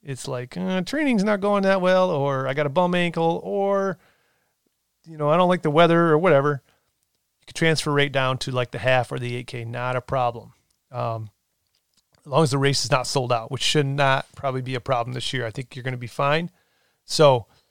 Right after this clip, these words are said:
really easy to do. All the instructions are right on our, our run sign up page under event transfer. Go in there, go into your, uh, run sign up account, transfer down. You can do it right up until,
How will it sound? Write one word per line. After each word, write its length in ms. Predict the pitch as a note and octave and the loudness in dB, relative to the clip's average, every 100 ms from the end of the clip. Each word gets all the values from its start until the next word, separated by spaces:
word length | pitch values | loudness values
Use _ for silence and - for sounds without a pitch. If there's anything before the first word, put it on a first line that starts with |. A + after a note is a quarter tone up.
| _ _ - | _ _ -6
really 240 | D#3 F3 | -2 0
easy 300 | F3 F3 D3+ | 0 0 0
to 100 | C#3+ | -2
do. 280 | C3+ D#3+ D#3+ | 0 -2 -2
All 280 | - C#3+ D#3+ | 0 2 4
the 100 | D#3+ | 0
instructions 500 | C#3+ E3 D#3 D3 B2+ | -2 -2 -2 -2 -2
are 100 | C3+ | 0
right 200 | C#3+ D3 | 2 4
on 100 | C#3 | 2
our, 240 | B2 B2+ - - | 0 -4 -12 -8
our 180 | C3 B2+ | -2 0
run 220 | C3 C3+ | 0 -2
sign 240 | - C3+ | 0 0
up 100 | C3+ | 0
page 460 | - C#3 C3+ B2+ - _ _ D3+ C#3+ | -2 0 0 -4 -10 _ _ -20 -10
under 200 | C3+ B2 | -6 -4
event 280 | A#2+ C#3 C#3 | 0 0 -2
transfer. 560 | - C3+ C3 - C3+ A#2+ _ | -2 -2 -2 -2 -2 -4 _
Go 220 | - C#3 | -4 -2
in 80 | C#3 | 0
there, 300 | C3+ C3+ B2+ _ _ _ _ _ _ _ | -2 -2 -6 _ _ _ _ _ _ _
go 180 | C#3+ C#3+ | 0 2
into 120 | C#3+ | 2
your, 260 | C3+ C3+ - C3 | -2 -4 -8 -2
uh, 200 | B2 A#2+ | 0 0
run 200 | C3 C3 | -2 -2
sign 200 | C3+ C3 | -2 -2
up 100 | A#2+ | -4
account, 400 | - C3 B2+ - | -6 -4 -4 -8
transfer 440 | - C3+ - C#3 | -6 -6 -6 -6
down. 320 | C3 C3 B2+ C3+ | -4 -2 -4 -6
You 160 | C3+ | -8
can 120 | C#3+ | -6
do 120 | C3+ C3+ | -4 -2
it 40 | |
right 200 | B2 C3+ | 0 2
up 140 | C3+ | 0
until, 500 | C3+ - C#3 C3 B2 | -4 -4 -2 -2 -4